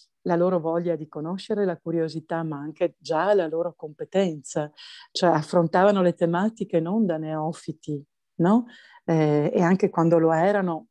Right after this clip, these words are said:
con degli, de-, uno sguardo molto evoluto, molto intelligente, proprio capace di futuro, quello che manca nella politica degli adulti oggi. E, e, e la cosa più bella che poi ho ottenuto, <laughs> oltre a questa,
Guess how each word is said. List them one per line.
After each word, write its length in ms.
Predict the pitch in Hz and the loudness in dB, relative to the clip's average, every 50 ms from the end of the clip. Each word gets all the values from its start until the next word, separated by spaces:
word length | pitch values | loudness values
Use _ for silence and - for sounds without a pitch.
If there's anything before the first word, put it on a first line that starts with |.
| _ | _
con 520 | _ - 165 160 160 160 160 165 160 160 247 | _ -12 -8 -6 -4 -4 -2 -2 -4 -4 -6
degli, 260 | 240 175 165 151 147 170 | -4 -2 -2 -2 -2 -4
de-, 100 | 208 165 160 | -4 -2 0
uno 200 | 165 156 156 156 | 0 0 0 0
sguardo 640 | 147 139 160 165 165 180 214 220 208 151 160 156 151 | -2 -2 0 0 2 2 0 0 -2 -2 -4 -4 -2
molto 300 | 156 180 190 185 190 175 | -4 -4 -4 -4 -4 -4
evoluto, 600 | 160 151 160 165 190 226 240 233 - - 151 135 147 | -4 -4 -4 -4 -4 -6 -6 -8 -10 -14 -14 -12 -8
molto 640 | 170 170 165 - - 175 165 160 160 156 160 151 _ _ _ - - _ _ - | -8 -8 -8 -2 0 2 2 2 0 -2 -4 -6 _ _ _ -20 -20 _ _ 2
intelligente, 880 | 180 165 151 180 170 160 165 151 - 208 196 185 170 165 151 - 156 | 2 4 4 4 4 4 2 4 4 6 6 6 4 2 -2 -4 -4
proprio 280 | - 185 185 - 240 220 | -2 -2 0 0 0 0
capace 500 | - 214 - - 190 185 175 - 190 175 | 0 -4 -2 0 0 0 0 0 -2 -2
di 100 | 165 160 | -2 -4
futuro, 500 | - - 160 - - 214 196 165 151 147 | -8 -12 -14 -8 -4 -2 0 0 -2 -4
quello 220 | - 175 165 175 170 | -6 -4 -4 -4 -4
che 120 | - 165 | -4 -6
manca 380 | 160 160 160 190 202 - 180 160 | -6 -4 -4 -6 -6 -4 -6 -6
nella 180 | 156 156 151 | -6 -6 -8
politica 480 | 147 _ 165 147 156 151 - 185 - 160 | -8 _ -10 -10 -6 -4 -4 -2 -2 -2
degli 220 | 147 151 147 147 | -2 -2 -2 -4
adulti 480 | 151 147 - 190 196 175 - _ 170 156 | -4 -2 -2 -2 -2 -2 -2 _ -4 -4
oggi. 360 | 147 147 147 143 - - 151 - - - - - - - - - - - - - _ | -4 -4 -8 -10 -12 -16 -20 -20 -16 -14 -12 -12 -10 -12 -12 -14 -16 -18 -20 -10 _
E, 800 | - 202 202 190 - - - 185 180 180 175 175 170 170 226 - _ _ _ _ _ | 2 6 6 8 6 6 2 -4 -10 -10 -8 -8 -6 -8 -10 -12 _ _ _ _ _
e, 680 | - 208 190 185 180 185 180 180 175 175 170 170 180 214 - _ _ _ _ _ - | -2 0 2 2 2 2 0 0 -2 -2 -4 -6 -8 -10 -12 _ _ _ _ _ -2
e 60 | 202 | 0
la 100 | 196 196 | 0 2
cosa 220 | - 277 277 311 294 | 2 2 0 0 0
più 140 | - - 196 | -2 -2 -2
bella 320 | 165 190 185 185 185 175 | 0 2 2 2 0 0
che 140 | 170 - - | -2 -6 -8
poi 180 | - 185 190 196 | -4 -2 0 0
ho 80 | 180 | 0
ottenuto, 560 | 170 170 _ 185 170 170 156 139 - 165 170 | -2 -4 _ -10 -10 -8 -10 -8 -2 -2 -2
<laughs> 760 | - - - - - - - - - - - - - - - - | -2 -2 -4 -6 -6 -6 -10 -18 -20 -20 -20 -18 -20 -14 -2 0
oltre 260 | 208 208 208 214 208 | 0 2 4 2 2
a 60 | 208 | 2
questa, 580 | - 208 175 165 180 185 - - 202 208 254 - | 0 -2 -2 -2 -4 -6 -6 -6 -6 -6 -6 -8